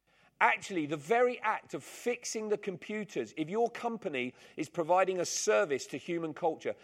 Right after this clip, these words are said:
that very act of fixing computers is completing creation. And God's pleased. And God's pleased. As we're faithful to our spouse,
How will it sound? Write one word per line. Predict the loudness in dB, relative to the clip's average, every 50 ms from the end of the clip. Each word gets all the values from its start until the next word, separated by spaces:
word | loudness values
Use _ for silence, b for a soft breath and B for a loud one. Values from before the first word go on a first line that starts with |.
| B B B
that | 4 4 4 2 2
very | 4 6 6 6 6 4 4
act | 2 2 2 2 -2 -6 -8
of | -8 -8
fixing | -8 -10 -4 0 0 0 0 0 -6 -6 -6 -4
computers | -4 -6 -6 -6 -6 -6 -6 -6 -4 -2 -2 -2 -4 -4 B B B B
is | -2 -2 -2
completing | -4 -6 -6 -6 -6 -8 -8 -4 -4 -2 -2 -4 -6 -6 -6 -6 -6 -8 b b b b
creation. | -10 -6 -2 0 2 2 2 0 -4 -10 -12 -12 -14 -16 _ _ _ _ _ -12 -4 0
And | 0 0 0
God's | 2 0 0 0 0 -6
pleased. | -6 -4 -4 -4 -4 -8 -14 -20 _ _ _ _ _ _ _ _ _ _ _ _ _ _ _ _ _ _ _ _ _ _ -8
And | -8 -4
God's | -2 -2 -2 -2 -4
pleased. | -8 -16 -16 -16 -16 _ _ _ _ _ _ _ _ _ _ _ _ _ _ _ _ _ _ _ _ _ _ _ _ _ _ _ _ _ _ _ _ _ _ _ _ _ _ _ _ _ _ _ _ _ _ _
As | 4 4 4 4
we're | 4 0 0
faithful | 0 0 2 4 4 4 2 -2 -4 -4 -4 -4 -6 -8 b b b b b b b -6
to | 0 2 4
our | 4 2
spouse, | 0 -2 0 2 2 2 2 -2 -6 -12 -20 -20